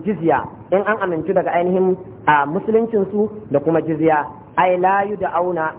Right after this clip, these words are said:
illa fi mahallin, ma'ana ba za a kiraye su ba sai a wurin da ya zama yu'manu, an amintu, wa illa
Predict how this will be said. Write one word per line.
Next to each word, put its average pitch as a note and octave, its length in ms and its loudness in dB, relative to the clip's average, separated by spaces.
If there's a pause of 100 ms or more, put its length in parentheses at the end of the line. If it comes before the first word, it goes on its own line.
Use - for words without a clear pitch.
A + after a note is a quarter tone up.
illa F#3 420 2
fi F#3+ 100 -6
mahallin, D#3 400 -2
ma'ana D#3 360 0
ba D#3 80 0
za F#3 160 0
a F3 40 -8
kiraye D#3 360 -2
su D3+ 60 -8
ba D3 100 0
sai F3 200 0
a E3 120 4
wurin D#3+ 240 0
da C3 60 -4
ya C#3 160 2
zama D3 320 0 (420)
yu'manu, D#3+ 500 0 (160)
an F#3 220 2
amintu, C3+ 480 -4 (260)
wa D#3+ 200 6
illa G#3+ 420 2